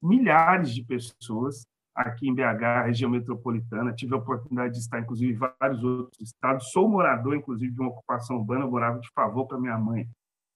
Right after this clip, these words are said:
e conquistei a minha casa também com esse processo de luta,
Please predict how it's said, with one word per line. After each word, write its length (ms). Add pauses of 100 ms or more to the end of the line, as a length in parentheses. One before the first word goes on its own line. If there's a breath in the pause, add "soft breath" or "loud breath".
e 120
conquistei 540
a 40
minha 200
casa 500 (440)
também 420
com 80
esse 160
processo 540
de 120
luta, 580